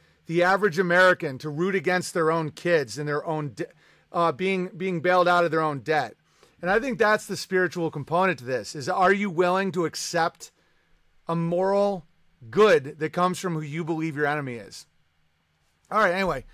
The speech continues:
final super chats. Was listening to a very old stream when you said, "If that's okay with Bronze Star Bear, what a great theme that is. Good times, thanks." Yeah, it's a great theme. Ping Pong Ching Chong, I already read that one.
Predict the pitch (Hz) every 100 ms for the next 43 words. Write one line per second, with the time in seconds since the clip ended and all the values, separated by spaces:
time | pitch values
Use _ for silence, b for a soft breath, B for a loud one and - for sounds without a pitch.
0 | b b b 190 196 196 139 170 139 117
1 | - b b b b b 165 214 254 285
2 | 262 240 233 190 226 220 214 208 165 -
3 | 196 226 226 202 180 190 - 190 175 135
4 | 185 185 180 - 180 180 170 151 _ _
5 | - 143 113 160 185 202 - 170 151 131
6 | 135 147 165 190 151 180 165 175 175 143
7 | 131 120 113 104 - 151 120 147 131 113
8 | - 123 101 - 139 123 113 117 110 104
9 | 101 90 _ _ b b b b b b
10 | 202 220 208 175 196 196 180 185 185 143
11 | 147 135 135 139 147 175 196